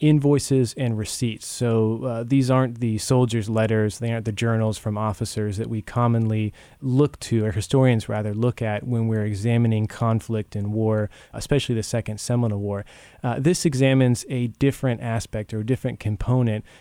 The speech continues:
of what it takes to command a large standing army in the field. We're talking about logistics. It is incredibly difficult to keep, especially in the, in the mid-nineteenth century, to keep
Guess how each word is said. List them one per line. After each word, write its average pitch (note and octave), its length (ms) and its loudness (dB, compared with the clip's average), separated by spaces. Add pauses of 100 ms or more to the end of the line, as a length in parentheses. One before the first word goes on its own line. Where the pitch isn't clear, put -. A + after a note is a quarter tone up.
(140)
of A2+ 280 -4
what C3 240 2
it D3+ 140 2
takes - 480 -4
to - 120 -6
command A#2 760 2
a A2 100 -2
large A2+ 460 0
standing A#2 440 0
army G#2+ 440 -2
in B2 220 2
the A2 80 -2
field. G#2 520 -4
We're C3 120 0
talking C#3 300 2
about A#2 200 2
logistics. G#2+ 640 -6
It D3 200 0
is A#2+ 340 2
incredibly B2 1000 0
difficult A#2+ 580 0
to A#2 120 -6
keep, - 260 -4
especially D#3 400 0
in B2+ 80 2
the, A2 160 0
in B2 140 -4
the A2 80 -2
mid-nineteenth A2+ 580 -4
century, A#2 480 -4 (300)
to B2 120 0
keep - 440 0